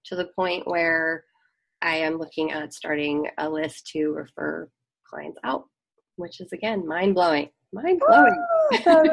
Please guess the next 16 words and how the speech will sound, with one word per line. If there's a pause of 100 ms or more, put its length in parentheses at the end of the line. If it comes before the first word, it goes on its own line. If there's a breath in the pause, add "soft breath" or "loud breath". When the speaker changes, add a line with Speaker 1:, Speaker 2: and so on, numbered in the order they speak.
Speaker 2:
is
<laughs>
awesome.
I
love
it.
I
love
it.
In
six
months (120)
and
Speaker 1:
Yes. (200)
Speaker 2:
new
place.